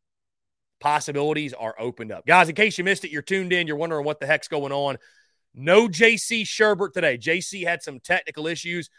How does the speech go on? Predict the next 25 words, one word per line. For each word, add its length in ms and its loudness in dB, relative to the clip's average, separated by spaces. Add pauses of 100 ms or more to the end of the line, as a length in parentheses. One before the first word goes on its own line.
(180)
He 200 -6
will 380 0
join 300 -4
us 240 -4
tomorrow. 840 -2 (320)
We 140 -4
will 160 -6
double 420 0
dip 440 -2
with 140 -10
the 60 -10
guests. 320 -4
We'll 120 -6
have 180 -4
J 220 -4
C 240 -10
on 160 -6
at 100 -14
twelve 280 -6
forty-five, 560 -2 (520)
then 200 -4
Chris 320 -2
Marlar 500 0
at 200 -2
one 580 -4